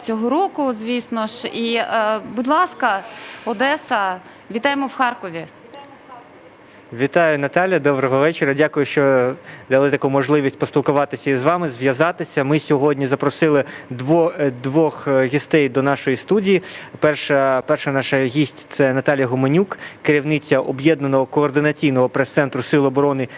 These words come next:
Speaker 2: Півдня України. І перше запитання, воно очевидне. А, пані Наталія, як змінилася безпекова ситуація в Одесі і на півдні України за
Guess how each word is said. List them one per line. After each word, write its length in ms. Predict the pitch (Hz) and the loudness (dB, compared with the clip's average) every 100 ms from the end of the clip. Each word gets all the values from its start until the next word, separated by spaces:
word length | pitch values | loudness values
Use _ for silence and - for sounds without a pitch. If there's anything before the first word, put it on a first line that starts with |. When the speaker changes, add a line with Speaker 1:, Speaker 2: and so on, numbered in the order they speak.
| - - | -10 0
Speaker 2:
Півдня 340 | 160 131 135 | 2 2 0
України. 520 | 127 139 147 208 202 | 2 2 2 2 2
І 220 | 165 143 | 4 2
перше 400 | 127 165 160 160 | 2 2 2 0
запитання, 540 | 139 139 143 170 185 147 | -2 -2 -2 -2 0 -2
воно 240 | 135 139 | 0 0
очевидне. 540 | 135 - 139 170 170 151 - - - | -2 -4 0 0 0 -4 -8 -16 -12
А, 160 | - 127 | -4 -4
пані 320 | - 156 151 | -2 -4 -2
Наталія, 380 | 147 165 170 151 | -2 -2 -2 -2
як 200 | 139 160 | -2 -2
змінилася 540 | 147 160 160 147 - | -2 0 2 0 -2
безпекова 460 | 131 - 139 147 135 | -4 -4 -2 -2 -2
ситуація 560 | - - 139 135 - 120 | -4 -2 -2 -2 -6 -4
в 60 | |
Одесі 540 | 131 156 160 - 143 131 | 0 0 -2 -2 -2 0
і 40 | |
на 160 | 131 131 | 0 0
півдні 420 | 156 139 127 127 | 0 -2 -2 -4
України 520 | 113 123 120 113 113 | -2 -2 -2 -4 -4
за 380 | 120 120 117 | -2 -2 -2